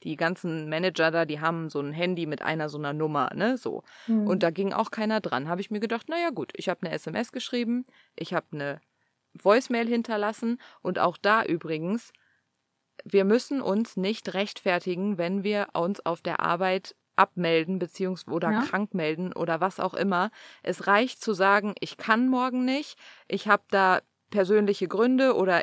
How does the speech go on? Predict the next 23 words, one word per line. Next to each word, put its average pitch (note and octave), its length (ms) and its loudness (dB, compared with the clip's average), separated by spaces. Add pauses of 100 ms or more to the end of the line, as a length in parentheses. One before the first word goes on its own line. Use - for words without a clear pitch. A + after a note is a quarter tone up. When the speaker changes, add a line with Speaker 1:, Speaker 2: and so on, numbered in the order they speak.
Speaker 1:
es - 240 -8
ist - 300 -10
gesundheitlich, A#3 760 0
es F3 120 -8
ist F3+ 120 -10
ein G3 80 -2
gesundheitlicher G#3 640 -2
Grund", G3+ 320 -2 (160)
fertig. F3+ 580 0 (300)
Du F3+ 100 -2
brauchst G3+ 400 0
nicht A3+ 340 -2
dich B3+ 140 -10
rechtfertigen, A3+ 720 -6
warum, F#3 380 2
wieso, F#3+ 260 0
weshalb. A3 500 -2 (220)
Du F3+ 100 -4
kannst B3+ 420 2
nicht B3 240 2 (120)
persönlich A3 720 2
oder E3+ 240 -2
gesundheitlich. A3+ 760 -2